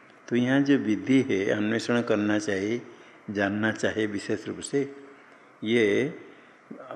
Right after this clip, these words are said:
अपूर्व विधि नहीं किंतु नियम विधि।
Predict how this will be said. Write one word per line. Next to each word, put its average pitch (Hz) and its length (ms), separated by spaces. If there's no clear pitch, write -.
अपूर्व 151 520
विधि 117 340
नहीं 147 280
किंतु 120 300
नियम 107 380
विधि। 98 420